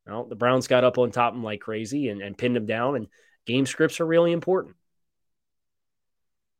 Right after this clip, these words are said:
Panthers ran for fifty-four, the Jets ran for ninety-three, Patriots ran for ninety-eight. The Patriots also passed for three oh one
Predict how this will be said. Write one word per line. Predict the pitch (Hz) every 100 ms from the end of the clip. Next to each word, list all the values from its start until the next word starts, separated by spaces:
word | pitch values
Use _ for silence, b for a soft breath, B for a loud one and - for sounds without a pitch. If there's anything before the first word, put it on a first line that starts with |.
| _ -
Panthers | 120 120 131
ran | 135 131
for | 127
fifty-four, | - 135 127 - 139
the | 120
Jets | 107 127 -
ran | 135 131
for | 123
ninety-three, | 123 131 127 - 139 139 131 _ _
Patriots | - 135 135 120
ran | 135 131
for | 127
ninety-eight. | 127 135 131 139 135 - _ _ _ _ _ _
The | -
Patriots | 131 127 113 143
also | 127 -
passed | 120 123 117
for | 110
three | - 120
oh | 113
one | 127 110